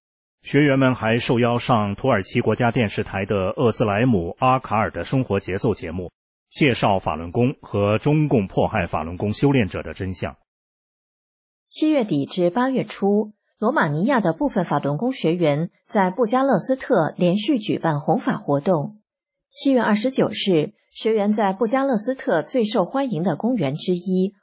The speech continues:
Speaker 2: 儿童城的入口处设立了法轮大法真相展位。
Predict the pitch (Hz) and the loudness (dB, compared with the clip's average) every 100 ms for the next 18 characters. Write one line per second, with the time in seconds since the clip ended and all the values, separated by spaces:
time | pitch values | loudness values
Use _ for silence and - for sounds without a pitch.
0 | - 185 214 240 262 208 180 220 214 285 | -2 0 0 0 -2 0 0 0 0 -2
1 | - 214 - 214 165 - _ - 247 196 | -2 -8 -4 0 0 0 _ -4 0 2
2 | 196 156 147 160 139 139 185 269 208 - | 4 2 2 0 0 0 0 0 0 -4
3 | 190 262 269 262 170 147 - 202 165 139 | -2 -2 0 0 0 -4 -2 0 0 0